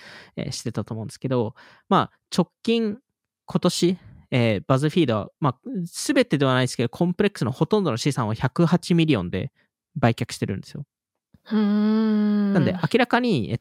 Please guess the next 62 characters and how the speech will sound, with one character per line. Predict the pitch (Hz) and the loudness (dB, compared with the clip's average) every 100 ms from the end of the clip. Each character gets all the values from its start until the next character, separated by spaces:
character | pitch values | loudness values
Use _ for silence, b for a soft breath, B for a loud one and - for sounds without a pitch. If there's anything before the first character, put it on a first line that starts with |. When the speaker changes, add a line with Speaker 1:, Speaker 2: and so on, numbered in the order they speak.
| _ | _
Speaker 1:
と、 | 123 110 90 _ _ - | 0 0 -2 _ _ 0
い-、 | 240 185 | 0 2
今 | 190 233 | 4 4
現 | 254 262 254 | 4 2 2
在 | 214 180 | 0 0
で | |
す | 180 - | -2 0
と、 | 170 | 0
コ | - 156 | 0 0
ン | |
プ | 151 | 2
レ | 160 | -2
ッ | |
ク | - | -2
ス | 113 | -8
の | |
価 | 104 139 | -2 -4
値 | - - | -4 -10
っ | |
て | 110 | -8
そ | - - | -4 0
こ | 135 | 2
ま | 127 | 2
で | 113 | 0
な | 123 | -2
く | - | -4
て。 | - - - _ _ _ _ _ - | -10 -10 -12 _ _ _ _ _ -10
Speaker 2:
な | 160 160 | -6 -6
る | 170 | -6
ほ | - 185 | -10 -10
ど。 | 180 190 - | -10 -12 -6
Speaker 1:
そ | |
の | 120 | -4
コ | - 147 | 2 0
ン | |
テ | 135 131 | 2 -2
ン | |
ツ | - | -2
と | 123 | -4
し | - | -6
て | - | -8
の。 | 151 - _ _ | -12 -14 _ _
な | 190 185 | -4 0
ん | |
で、 | 135 104 | 0 0
ま | 156 | 2
あ、 | 170 | 2
な | 190 | 2
ん | |
か、 | 156 117 - _ | 0 -2 -4 _
全 | - 220 | -4 -2
体 | - 269 | 0 -2
的 | 254 254 | 0 -2
に | 240 | -2
そ | - | 0
の | 208 | -2
コ | - 214 | 0 0
ン | 214 | 2
テ | 240 | 2
ン | 226 | 0
ツ | - | 2
の | 220 208 180 | 2 2 0